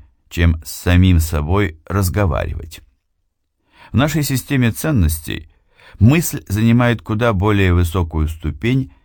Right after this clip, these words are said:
в сравнении со словом. Если мы говорим о человеке: «Он умеет думать», значит, мы хотим сказать о нем хорошо, похвалить его. Если мы оцениваем его:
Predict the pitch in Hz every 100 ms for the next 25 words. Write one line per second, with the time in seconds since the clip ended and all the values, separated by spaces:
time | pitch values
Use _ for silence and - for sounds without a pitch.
0 | _ - 71 85 82 98 101 101 92 82
1 | 80 80 - 53 - - - _ _ _
2 | _ _ _ _ _ _ - 135 170 160
3 | 160 165 131 127 127 127 117 - 85 78
4 | 65 60 - 55 - _ 101 147 131 98
5 | 101 101 87 73 73 73 - 82 - -
6 | _ _ _ _ _ _ - 82 80 71
7 | 78 80 73 76 78 73 78 80 78 76
8 | 76 71 62 67 - - 120 82 - _
9 | _ _ _ _ _ - 98 82 120 170
10 | 139 80 - 50 50 - _ _ _ _
11 | _ _ _ _ _ - 151 180 180 175
12 | 170 - 92 82 80 82 85 82 80 85
13 | 80